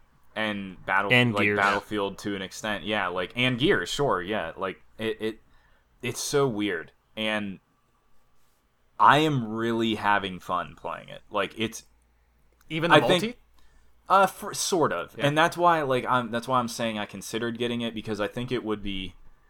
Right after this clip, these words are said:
Speaker 1: I think it would be fun to play, like, spend a little more time with. Like, I do like playing it. Like, it's a really good playing shooter.
Speaker 3: Yeah, I thought the first one was good, was
Speaker 1: Yeah.
Speaker 3: played really well too.
Speaker 1: Yes.
Speaker 3: And
Speaker 1: Yeah.
Speaker 3: again, these are the guys, but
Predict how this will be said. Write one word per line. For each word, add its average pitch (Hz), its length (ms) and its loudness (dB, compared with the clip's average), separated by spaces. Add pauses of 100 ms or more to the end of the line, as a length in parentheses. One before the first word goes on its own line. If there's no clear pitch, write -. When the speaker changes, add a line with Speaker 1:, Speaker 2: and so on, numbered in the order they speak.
(200)
Speaker 1:
I 147 100 0
think 220 160 2
it 262 40 0
would 240 120 0
be 175 100 -2
fun 139 300 2
to 131 60 0
play, 120 260 -2
like, 113 180 -2
spend 120 260 -2
a 110 40 0
little 107 180 -2
more 107 200 -4
time 104 340 -4
with. 104 220 -4
Like, 101 140 0
I 107 100 0
do 139 260 -2
like 101 340 2 (220)
playing 95 580 0
it. 67 200 -12
Like, 101 200 -2
it's 117 140 -2
a 113 80 0
really 110 420 0
good 104 540 -2
playing 90 460 -6
shooter. 76 440 -12 (140)
Speaker 3:
Yeah, 175 140 0
I 214 40 0
thought 226 220 -2
the 220 80 -4
first 226 280 0
one 156 120 -2
was 107 140 -2
good, 98 180 -10 (360)
was 135 200 -2
Speaker 1:
Yeah. 220 160 10
Speaker 3:
played 117 140 6
really 131 160 2
well 143 160 4
too. 117 100 -2
Speaker 1:
Yes. 113 400 2
Speaker 3:
And 131 100 2
Speaker 1:
Yeah. 135 100 6
Speaker 3:
again, 156 180 2
these 139 120 -4
are 165 60 -4
the 135 80 -4
guys, 135 320 4
but - 240 -8